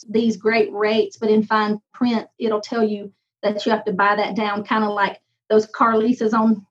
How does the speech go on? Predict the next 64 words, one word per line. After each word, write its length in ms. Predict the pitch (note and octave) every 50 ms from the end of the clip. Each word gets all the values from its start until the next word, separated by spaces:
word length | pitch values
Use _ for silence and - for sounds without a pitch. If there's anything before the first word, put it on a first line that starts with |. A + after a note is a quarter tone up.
| _ _ -
on 160 | A#3 A3+ A3+
T 140 | - - B3+
V 100 | A3+ A#3+
that 100 | A3 G#3+
says, 140 | - G#3+ A3
"Oh, 160 | E4 E4 A3
only 160 | A3 A3 G#3+
two 180 | G#3+ - B3+ A#3+
hundred 300 | A#3 A3+ A3 A3+ A3 A3+
fifty 260 | A#3 A3+ A3+ - A3
a 40 | G#3+
month," 260 | G#3+ A3 A3 G#3+ - -
but 180 | G#3+ - -
you 60 | B3
don't 140 | A3 A3 G#3+ -
see 140 | - A3+
the 160 | G#3+ G#3 G#3 - _ _ _ _
five 200 | G#3 G3+ G#3+ G#3
thousand 320 | G#3 G3+ G3+ A3 A3+ G#3+ G3
due 280 | A3 C4 C#4+ B3 A3 - - - - _ _ _ _ -
<laughs> 440 | B3 A#3 C#4+ - - - - _ -
at 180 | B3 - G#3+
the 80 | A#3 A#3+
lease 340 | A#3 - C4 B3+ B3 - B3+
when 120 | A3 A3+
you 80 | A#3 B3
sign 280 | - A#3 A#3 B3 B3+
it. 160 | A#3+ - - _ _ _ _ _ _ _
Same 220 | - C#4+ C#4+ D4
kind 180 | D4 C#4 B3 A3+
of 80 | A3
concept 380 | - B3+ A#3+ A3+ B3+ - - -
with 160 | G3+ G#3+ F#3
buying 180 | G#3+ G#3 G#3+ G#3+
down 160 | G#3+ G#3 G#3
an 60 | F3+
interest 380 | A3 A#3+ B3 - G#3 G3+ - G#3+
rate. 200 | G3+ - - -
So 240 | - A3 G3+ G3 - _ _ _
just 160 | C#4+ C4+ B3+
be 140 | C#4+ A#3+ -
careful 320 | - A#3+ A3+ A3+ A#3 G#3+
of 80 | G#3+ G3
that. 180 | A3 A3 G3+
And 140 | G3 G3+ G#3
we've 160 | G#3+ C#4 C4+
done 180 | A#3 A#3+ A3+ G#3
really 200 | G#3+ A#3 A#3 G#3+
good. 300 | G3 A#3+ A#3 A3+ A3 G#3+
I 240 | - - _ _ A#3
mean, 120 | A3+ A3 A3
we 140 | C4 C#4+
sell 200 | B3+ - D4 B3+
about 200 | A#3 A3+ A3+ A3+
two 140 | - B3+ A#3
hundred 200 | A#3 A3+ A3 G#3+
homes 200 | A#3 A3+ A3+ -
a 40 | A3
year. 280 | G#3 A#3 A3+ G#3+ G#3 G#3
So 220 | - - A3+ A3
we've 280 | G#3 B3 C4 B3+ - -
created 440 | - - A#3+ A#3 A3+ G#3+ A3 G3
partners 460 | - - G#3+ G#3+ G3 G#3 G#3+ G#3 G#3+ -
with 300 | G#3+ G#3 G#3 G#3 -